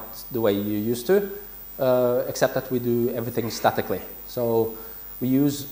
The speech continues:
uh, Muscle, uh, the C library, that, and interestingly enough, Muscle is written specifically for Linux,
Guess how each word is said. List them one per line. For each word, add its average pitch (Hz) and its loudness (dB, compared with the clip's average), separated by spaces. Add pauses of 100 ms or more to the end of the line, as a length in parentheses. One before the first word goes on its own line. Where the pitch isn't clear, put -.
(140)
uh, 110 6
Muscle, 127 4 (880)
uh, 110 -4 (220)
the 113 2
C - -4
library, 143 4 (160)
that, - -4
and 123 -4 (540)
interestingly 120 -2
enough, 120 -4
Muscle 123 -2
is 113 -4
written 117 -4
specifically - -6
for 120 -2
Linux, 120 -2